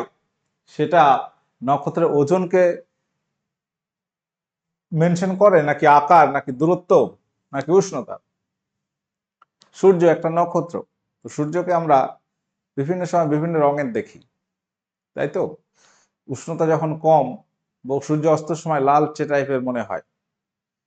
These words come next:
যাই হোক, তো সেটা কিন্তু আমরা যে পজিশন থেকে দেখছি সেটা। ওভারঅল নক্ষত্রের রং যদি বলো, সেটা তার উষ্ণতাকে ইঙ্গিত দেয়। তিনশো সাতান্ন ডিগ্রি সেন্টিগ্রেড, সেন্টিগ্রেডে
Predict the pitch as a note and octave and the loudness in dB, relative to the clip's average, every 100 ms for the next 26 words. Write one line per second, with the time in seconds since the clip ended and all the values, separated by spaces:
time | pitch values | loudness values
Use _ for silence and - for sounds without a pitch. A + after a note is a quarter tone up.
0 | _ _ _ F3 F#3+ A2 - _ _ - | _ _ _ -2 -2 -2 -8 _ _ -10
1 | D3+ D#3+ D#3+ F3+ F#3+ F3 D3+ D#3 D3 E3 | -6 -4 -2 0 -2 -2 -2 -2 -4 0
2 | F#3 D#3+ F3 E3 F3 F3 F3+ F3+ F#3 F#3 | 0 0 -2 -2 -2 -4 -6 -4 -2 -2
3 | F#3 F3 D3 D3 D2 - _ _ _ _ | -4 -10 -10 -10 -10 -14 _ _ _ _
4 | _ _ _ - D#3 G3+ E3+ C#3 - _ | _ _ _ -2 2 4 4 2 -2 _
5 | D3 D#3 D3+ E3+ E3 D#3 D#3+ F3 D#3 C#3 | -4 -2 -2 -6 -2 0 0 0 -2 0
6 | A#2+ D3 - - D3 D3+ D3+ E3+ D3+ - | 0 -2 -4 -6 -6 0 0 0 -6 -8
7 | E3+ E3+ - B2 - _ _ - D3 C#3 | -2 -2 -2 -8 -10 _ _ -14 -8 -6
8 | A#2+ G#2+ G2+ _ _ _ _ _ _ _ | -6 -8 -12 _ _ _ _ _ _ _
9 | _ _ _ _ _ _ _ _ _ _ | _ _ _ _ _ _ _ _ _ _
10 | _ _ _ _ _ _ _ _ _ _ | _ _ _ _ _ _ _ _ _ _
11 | F3 G3 G#3 G3 D#3+ D#3 F#3+ G3 F#3+ F#3 | -8 -8 -8 -2 0 2 2 2 0 0
12 | F3+ F3 D3 D3 D3+ E3 B2+ - _ _ | 0 -2 -4 -2 0 2 0 -4 _ _
13 | _ _ _ _ - D#3 F3 E3+ F#3 | _ _ _ _ 0 2 2 0 -2